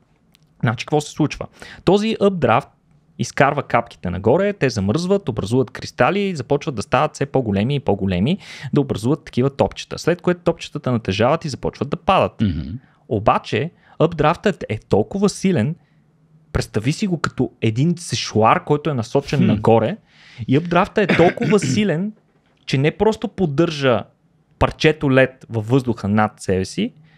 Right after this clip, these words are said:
Speaker 1: ами направо го избутва нагоре.
Speaker 2: Където
Speaker 1: Не,
Speaker 2: да залепят още
Speaker 1: да, ти не,
Speaker 2: повече неща.
Speaker 1: а, аз лично винаги ми е било супер странно да си представя колко мощни въздушни течения са това. Това е нещо огромно, ние не можем да си го представим.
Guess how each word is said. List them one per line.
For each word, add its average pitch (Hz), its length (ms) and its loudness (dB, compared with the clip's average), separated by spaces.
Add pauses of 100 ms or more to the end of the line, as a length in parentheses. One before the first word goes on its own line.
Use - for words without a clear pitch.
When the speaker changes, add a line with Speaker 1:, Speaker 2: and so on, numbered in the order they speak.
(160)
Speaker 1:
ами 139 240 2
направо 156 360 2
го 185 80 0
избутва 151 380 -4
нагоре. 113 420 2 (400)
Speaker 2:
Където 120 220 2
Speaker 1:
Не, 123 60 2
Speaker 2:
да 113 60 0
залепят 113 440 -2
още 117 180 0
Speaker 1:
да, - 60 -2
ти 180 120 2
не, 190 80 4
Speaker 2:
повече 170 220 -2
неща. - 260 -12
Speaker 1:
а, 156 220 2
аз 208 240 0
лично 202 240 0
винаги 185 280 2
ми 208 60 4
е 196 40 2
било 165 200 2
супер - 300 -4
странно 180 320 0
да 190 60 2
си - 100 -10
представя - 320 -2 (100)
колко 175 560 2 (100)
мощни 131 760 2
въздушни 135 680 -2
течения 123 560 0
са - 140 -8
това. 135 400 0 (300)
Това 143 180 2
е 175 40 2
нещо 160 340 0
огромно, 151 380 2
ние 143 160 0
не 147 80 0
можем 147 260 0
да 175 100 0
си 165 100 -6
го 147 80 -2
представим. 107 400 -4